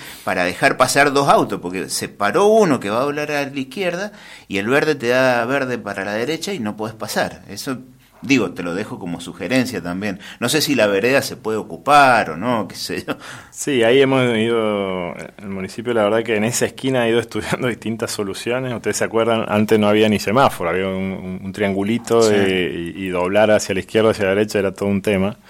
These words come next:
Speaker 2: Con el me-, semáforo ha mejorado un poco, pero hay que mejorar, como vos decís, la, el ancho de la calzada, así que,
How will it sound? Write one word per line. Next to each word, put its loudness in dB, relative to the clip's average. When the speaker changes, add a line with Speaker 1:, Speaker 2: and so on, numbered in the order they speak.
Speaker 2:
Con 2
el 4
me-, 4
semáforo 6
ha 10
mejorado 8
un 4
poco, 8
pero 8
hay 6
que 0
mejorar, -4
como -4
vos -4
decís, -8
la, -8
el -12
ancho -6
de -6
la -6
calzada, -6
así -14
que, -14